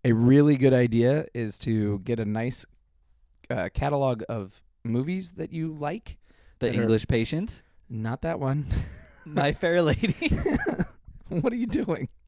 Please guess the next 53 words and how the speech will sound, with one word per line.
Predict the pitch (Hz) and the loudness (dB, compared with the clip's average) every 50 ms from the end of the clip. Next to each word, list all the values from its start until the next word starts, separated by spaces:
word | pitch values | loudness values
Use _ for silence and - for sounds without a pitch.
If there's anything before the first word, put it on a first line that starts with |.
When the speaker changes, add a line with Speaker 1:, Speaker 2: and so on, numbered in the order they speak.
| _ _ - _ _ _ _ _ - | _ _ -20 _ _ _ _ _ -12
Speaker 2:
Yeah. | - 226 214 - - - - _ _ _ _ _ _ _ _ _ _ _ - - | -10 -10 -10 -12 -16 -20 -20 _ _ _ _ _ _ _ _ _ _ _ -6 -2
I | 131 | 0
used | 156 190 254 - | 0 0 0 -2
to | 208 | -6
think | 175 - 160 143 120 | -6 -4 -6 -4 -4
those | 123 117 113 | -4 -4 -4
movies | 120 117 107 107 104 113 | -6 -8 -8 -8 -8 -8
were | 107 | -8
the | 101 98 | -8 -8
same | - - 104 98 95 | -8 -8 -8 -8 -10
thing, | - 90 87 90 95 95 | -12 -12 -12 -12 -14 -12
so | - 113 104 | -10 -8 -6
that's | 104 107 - | -6 -6 -8
just | 120 107 - | -10 -10 -10
kinda | - 117 101 | -12 -12 -10
what | 92 95 - - | -10 -12 -12 -12
I | - | -12
was | - - 131 | -14 -16 -16
going | - - - - 120 131 | -16 -16 -16 -14 -16 -16
from. | - - - - 135 | -16 -16 -16 -16 -14
Speaker 1:
What | - 127 117 127 131 160 190 202 202 202 - | -14 -8 -4 -2 0 0 0 0 -2 -4 -6
Speaker 2:
When | - 160 143 | -6 -4 -4
I | 117 | -2
Speaker 1:
the | 123 - | -2 -4
Speaker 2:
was | 190 - | -4 -6
a | 214 | -8
kid. | 196 - - 233 285 233 190 143 123 113 104 101 101 - | -12 -10 -10 -10 -8 -6 -4 -4 -4 -6 -6 -8 -12 -8
Speaker 1:
How | - 156 190 208 214 | -2 0 0 0 2
can | - 214 208 202 | 0 -2 -2 0
you | 202 196 | -2 -2
think | - 202 208 208 - | -2 -4 -6 -4 -4
those | 180 165 151 | -4 -4 -4
two | - 196 | -4 -8
things | 185 - 208 190 175 165 | -6 -4 -4 -4 -4 -4
are | 143 | -6
the | 131 | -6
same | 139 - 190 165 160 | -6 -6 -4 -6 -4
thing? | 165 185 180 | -4 -4 -2
Speaker 2:
Well, | 202 233 240 | 0 0 0
because | 214 226 226 - 247 240 226 185 - | 0 0 -4 -2 -2 -4 -4 -4 -8
in | - - 202 208 | -8 -8 -6 -4
the | 208 | -4
My | 196 185 180 185 208 | -4 -2 -2 -4 -2
Fair | - 214 202 202 | -2 -2 -2 0
Lady, | 180 165 156 143 143 151 | 0 0 0 0 -2 -4
he | 160 - - 151 | -4 -6 -6 -8
teaches | 143 - - 170 156 165 151 | -8 -6 -8 -6 -6 -6 -6
her | 151 143 | -4 -4
how | 151 151 147 139 | -2 0 0 0
to | 131 131 127 | 0 -2 -4
be | 123 127 | -4 -6
fair. | 123 - - 123 107 98 95 110 127 - | -8 -6 -4 -4 -4 -4 -6 -8 -10 -10
Speaker 1:
Yeah. | - - 120 113 110 113 139 | -6 -4 -2 -2 -2 -2 -4